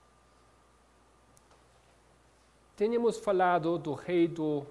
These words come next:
sul na profecia sempre como Rússia e os Estados Socialistas, ou Rússia ou a União Soviética,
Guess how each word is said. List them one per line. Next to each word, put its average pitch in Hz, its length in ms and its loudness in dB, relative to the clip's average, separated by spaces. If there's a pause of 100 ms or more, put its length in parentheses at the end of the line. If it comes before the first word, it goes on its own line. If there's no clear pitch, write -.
(120)
sul 135 720 -4 (760)
na 147 120 -6
profecia 143 760 -4
sempre 156 380 -4
como 135 600 -2 (1800)
Rússia 220 760 -2 (180)
e 185 440 0 (280)
os 175 180 -6
Estados 165 960 -4 (680)
Socialistas, 147 1120 -6 (680)
ou 147 180 4
Rússia 180 720 0
ou 156 220 -2
a 160 180 0
União 190 600 2
Soviética, 139 840 -4